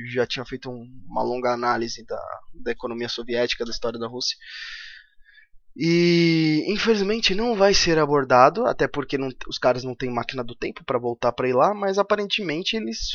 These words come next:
foram até mesmo para a China, cara. Interessantíssimo. Ó, deixa eu só dar uma olhada. Eles vão falar do Mao, Bar do Saguão. Ah, então eles estavam indo até o local, beleza?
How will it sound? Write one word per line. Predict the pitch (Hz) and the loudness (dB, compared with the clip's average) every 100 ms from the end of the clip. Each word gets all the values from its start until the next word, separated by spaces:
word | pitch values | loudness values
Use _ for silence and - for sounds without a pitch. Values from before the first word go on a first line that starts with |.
| - | -4
foram | - - 196 208 62 | -2 0 -2 -2 -2
até | 139 - 151 | -2 0 0
mesmo | 202 156 185 196 196 | 0 -2 -4 -4 -2
para | - 254 | -2 0
a | |
China, | - - - - | 0 -2 -6 -10
cara. | - - - - | -10 -12 -12 -12
Interessantíssimo. | 214 208 214 202 202 - 214 196 - - - - - - - _ - - - - - - - | -12 -10 -8 -8 -8 -12 -14 -10 -8 -8 -10 -10 -14 -20 -20 _ -20 -20 -20 -20 -20 -14 -4
Ó, | 92 | -2
deixa | 92 - | 0 -2
eu | - | 2
só | 156 | 2
dar | 147 | 4
uma | 135 123 | 2 2
olhada. | 117 113 98 104 - - - - - - - - - - - _ | 0 0 -4 -6 -8 -10 -12 -16 -20 -16 -12 -12 -14 -18 -20 _
Eles | 123 | -6
vão | 127 | -4
falar | 117 120 117 | 4 6 6
do | 117 | 2
Mao, | 110 113 120 151 165 160 165 175 170 - | -6 0 6 8 8 8 6 2 -6 -14
Bar | 127 113 | -6 -4
do | 113 | -4
Saguão. | - 110 110 120 147 156 147 | -4 -4 -2 2 4 4 6
Ah, | 151 120 | 6 6
então | 135 | 2
eles | 131 135 | -2 0
estavam | 139 131 135 | 2 2 2
indo | 131 | -2
até | 123 120 | -2 -2
o | |
local, | 131 120 95 - - - | -2 -2 -4 -6 -10 -12
beleza? | 113 120 127 127 135 | -8 -4 -6 -6 -12